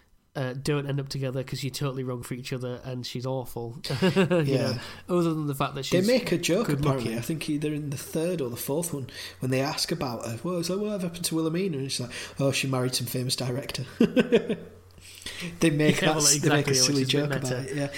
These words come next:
Speaker 2: No, she is.
Speaker 1: But the point is that that character is also the sort who would do that rather than marry a rugged, like, interesting
Speaker 2: Yeah,
Speaker 1: archaeologist
Speaker 2: yeah.
Speaker 1: like Indy, you know?
Speaker 2: I think there's, there's
Speaker 1: I
Speaker 2: that
Speaker 1: hate that
Speaker 2: whole,
Speaker 1: film. <laughs>
Speaker 2: there's that whole thing, isn't there, in that film that,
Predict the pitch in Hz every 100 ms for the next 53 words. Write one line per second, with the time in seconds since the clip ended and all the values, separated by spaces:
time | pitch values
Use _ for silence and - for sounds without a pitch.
0 | - - 165 165 - 202 185 165 175 170
1 | 151 220 160 151 156 156 151 160 143 143
2 | 139 143 147 143 127 - 127 117 127 123
3 | 120 180 151 120 - 123 117 120 120 120
4 | 117 117 120 117 117 110 120 113 113 -
5 | - 123 - 123 - 147 156 147 139 127
6 | 120 123 - 131 131 127 120 120 127 123
7 | 120 117 120 127 185 185 151 135 - 170
8 | 160 170 156 - 139 135 131 131 - -
9 | 170 180 151 - - - 139 160 135 143
10 | - 147 139 139 127 123 123 - 120 117
11 | 120 123